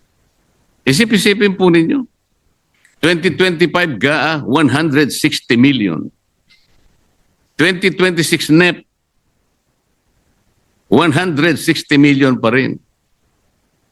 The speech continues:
H gov, one hundred sixty million pa rin. Mister President, pati ba naman tayo, one hundred sixty million pa rin.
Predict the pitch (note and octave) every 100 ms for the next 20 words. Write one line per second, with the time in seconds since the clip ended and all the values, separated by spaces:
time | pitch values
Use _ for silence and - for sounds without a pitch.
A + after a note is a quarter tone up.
0 | _ _ _ _ _ _ _ _ _ -
1 | F3+ - G#2+ F3+ G3+ E3+ B2 - _ _
2 | _ _ _ _ _ _ _ _ _ _
3 | B2+ F3+ D3+ G3+ E3+ F#3 - - - -
4 | C#3+ D#3 D3+ C#3+ B2 A#2+ C#3+ - _ _
5 | _ - _ _ _ _ _ _ _ _
6 | _ - C3 C3+ C#3+ C3 C3+ E3+ D#3+ -
7 | _ _ _ _ _ _ A#2 G#2+ C3 C#3+
8 | D3 C#3 D3 E3+ C#3 C3 A#2+ A2+ - -
9 | - B2 A#2+ A2 B2 G#2+ A2